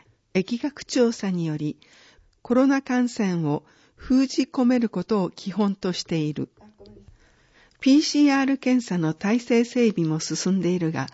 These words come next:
検査の広範囲な実施による対策は取られていない。県では保健所が中心となって行政検査として実施しており、市は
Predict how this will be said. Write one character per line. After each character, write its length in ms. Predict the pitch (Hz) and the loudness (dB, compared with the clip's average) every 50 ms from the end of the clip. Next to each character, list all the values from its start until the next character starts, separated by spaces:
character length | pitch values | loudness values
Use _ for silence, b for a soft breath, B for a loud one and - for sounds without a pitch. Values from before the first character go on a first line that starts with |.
| B B B B B B B B B B B B B B _ | B B B B B B B B B B B B B B _
検 240 | - 294 285 277 | 4 4 4 4
査 140 | - - 190 | 4 2 0
の 140 | 170 147 147 | 0 0 -2
広 340 | - - 247 247 277 294 - | -2 0 0 0 0 0 -2
範 220 | - 285 269 254 | -2 0 2 4
囲 60 | 226 | 4
な 180 | 185 170 156 135 | 2 2 0 -2
実 200 | - - 156 - | -2 -4 -4 -4
施 180 | - - - 208 | -4 -2 0 2
に 100 | 202 208 | 2 2
よ 100 | 190 185 | 2 2
る 140 | 185 180 180 | 0 -2 -2
対 240 | - - 185 208 208 | -2 0 0 -2 -2
策 320 | - - 214 - - 202 | -2 -4 -6 -4 -4 -2
は 160 | 190 180 - - _ _ _ _ _ - | -2 -2 -4 -6 _ _ _ _ _ -6
取 140 | - 202 | -2 -2
ら 100 | 202 196 | 0 0
れ 120 | 196 190 180 | 0 0 -2
て 120 | - 156 | -2 -2
い 100 | 151 151 | -2 -2
な 180 | 147 143 131 127 | -2 -4 -4 -6
い。 120 | 127 - - _ _ _ _ _ _ _ _ _ _ _ _ _ b b b b b b b b b b b b b b b b b b b b - | -8 -10 -16 _ _ _ _ _ _ _ _ _ _ _ _ _ b b b b b b b b b b b b b b b b b b b b 0
県 240 | - 285 285 262 | 2 4 6 6
で 120 | 226 214 190 | 4 4 2
は 220 | 180 170 170 - B B B B B | 2 0 -2 -6 B B B B B
保 140 | - 208 202 | -2 0 0
健 260 | - 269 285 285 277 | 4 4 4 4 4
所 120 | 285 277 | 2 2
が 140 | 262 262 262 | 2 2 0
中 240 | 254 - 254 240 247 | 0 0 0 0 0
心 260 | 240 - 262 247 254 | 0 0 2 2 2
と 140 | 240 - 226 | 2 2 2
な 140 | 226 220 226 | 2 2 2
っ 40 | 226 | 0
て 320 | - _ 156 160 - - - | -2 _ 0 0 0 -2 -2
行 160 | - 208 220 | 0 0 2
政 320 | 240 247 - - 254 262 247 | 2 2 0 0 0 0 0
検 240 | - 240 247 226 - | 2 2 2 2 0
査 140 | 202 170 | -2 -4
と 140 | - 156 151 | -4 -4 -4
し 100 | 151 - | -4 -2
て 180 | - 160 156 - 147 - | -2 0 0 0 0 -2
実 100 | 170 170 | -4 -4
施 200 | - - - 190 | -2 -4 -6 -4
し 140 | 185 - - | -4 -4 -4
て 140 | - 175 | -2 -2
お 100 | 170 156 | -2 -2
り、 180 | 147 - 151 - B B B B B B B B B B B B B | -4 -6 -8 -10 B B B B B B B B B B B B B
市 220 | - - - 233 | -6 -2 0 2
は 200 | 208 185 165 156 | 2 2 0 -2